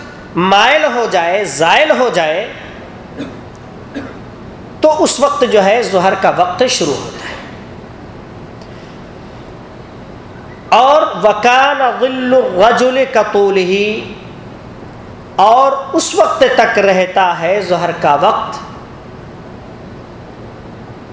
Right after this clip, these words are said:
کہ آدمی کا سایہ اس کے برابر ہو جائے، آدمی کا سایہ اس کے برابر ہو جائے، مَا لَمْ يَحْضُرِ الْعَصْرِ، جب تک وقت عصر کا وقت نہ حاضر ہو،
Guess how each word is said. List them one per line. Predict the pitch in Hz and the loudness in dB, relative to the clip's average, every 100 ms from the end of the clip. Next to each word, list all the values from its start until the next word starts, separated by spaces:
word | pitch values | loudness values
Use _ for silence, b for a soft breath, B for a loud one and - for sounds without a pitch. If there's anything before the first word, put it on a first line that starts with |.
| - - - | -16 -16 -2
کہ | 220 | 2
آدمی | 240 220 214 214 226 | 6 6 4 2 2
کا | 226 175 | 4 2
سایہ | - 165 180 | 4 4 4
اس | 220 185 - | 2 0 -2
کے | 196 | 0
برابر | 156 151 143 151 139 | 2 2 2 0 -2
ہو | 127 127 | -4 -6
جائے، | 127 - - - - - - - - - - - - - - - - - - - - - - - - - | -6 -8 -12 -14 -14 -16 -18 -18 -18 -18 -16 -16 -16 -16 -16 -16 -16 -16 -16 -16 -16 -16 -16 -16 -14 -2
آدمی | 165 156 175 | 0 2 0
کا | 175 165 | 2 2
سایہ | 165 160 | 4 4
اس | 156 - | 2 0
کے | 185 269 330 - - - - - - | 0 -2 -4 -14 -16 -16 -16 -14 2
برابر | 170 196 208 240 | 4 6 6 4
ہو | 208 208 | 2 2
جائے، | 240 240 | 2 4
مَا | 202 196 202 | 4 4 4
لَمْ | 220 214 | 0 0
يَحْضُرِ | 202 185 185 190 | -2 0 2 2
الْعَصْرِ، | 170 175 185 - | 2 2 0 0
جب | 170 156 | 0 0
تک | - 175 156 | -2 0 -2
وقت | - - 175 151 | -2 -4 -2 -2
عصر | 156 165 | 0 0
کا | 165 147 | 2 2
وقت | 160 165 | 2 0
نہ | 202 | 2
حاضر | 156 143 131 131 | 2 2 0 -2
ہو، | 123 | -4